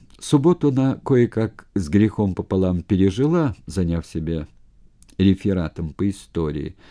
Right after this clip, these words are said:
В воскресенье же и реферат не писался, и книжки её любимые не читались, и кино по телевизору как-то не смотрелось.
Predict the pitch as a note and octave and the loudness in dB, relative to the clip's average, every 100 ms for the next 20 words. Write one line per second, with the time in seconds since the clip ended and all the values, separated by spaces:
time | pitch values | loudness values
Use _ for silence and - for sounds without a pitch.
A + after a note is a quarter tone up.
0 | - - - A2 B2 B2+ C#3+ F3+ E3 D3 | -20 -18 2 2 2 0 2 2 2 2
1 | B2 C3+ C#3+ C3+ - A2 E2 D#2+ - E2 | 0 2 2 2 0 0 0 -4 -6 -6
2 | F2 - D#2+ D#2+ D#2+ - G#2 G#2+ C3+ E3+ | -6 -8 -6 -6 -8 -4 -4 -2 -2 -2
3 | - - G2+ F2 E2+ D#2 D#2+ D#2+ D#2+ E2 | -4 -4 0 0 0 0 -2 -2 -2 -4
4 | D#2+ - - A#2+ C#3+ B2+ B2 - A2+ - | -6 -10 -4 -2 -2 -4 -8 -8 -6 0
5 | F#2+ A#2+ D#3+ - A2+ C3 B2+ B2 B2 A2+ | 0 2 0 -4 -6 -2 0 0 0 -2
6 | A2+ - G#2+ - G#2 G2 - G#2+ G2+ G#2 | -4 -4 -8 -6 -6 -4 -4 -4 -4 0
7 | G#2 G2 G2 - | 0 0 -2 -10